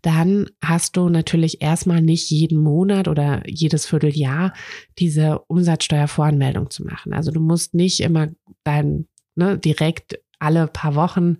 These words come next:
dem, dem Finanzamt da diese neunzehn Prozent überweisen und das halt natürlich auch alles nachweisen, sondern es reicht, dass du einmal im Jahr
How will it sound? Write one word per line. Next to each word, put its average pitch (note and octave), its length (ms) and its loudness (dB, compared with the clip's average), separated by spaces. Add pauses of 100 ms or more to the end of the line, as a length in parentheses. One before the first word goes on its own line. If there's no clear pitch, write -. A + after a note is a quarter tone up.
(520)
dem, D#3 360 2
dem D#3+ 220 2
Finanzamt D#3 640 0
da D3+ 140 2
diese D3+ 260 2
neunzehn D3 400 0
Prozent D#3 480 -2
überweisen C#3 720 -2
und E3 140 -2
das D3 160 -2
halt C#3+ 100 -2
natürlich D3+ 320 -2
auch - 80 -6
alles C#3+ 220 -2
nachweisen, E3+ 720 0 (440)
sondern E3 540 2
es - 160 -10
reicht, D#3+ 360 0
dass D#3+ 140 -2
du - 120 -4
einmal D#3 420 2
im D3+ 120 2
Jahr D#3+ 520 0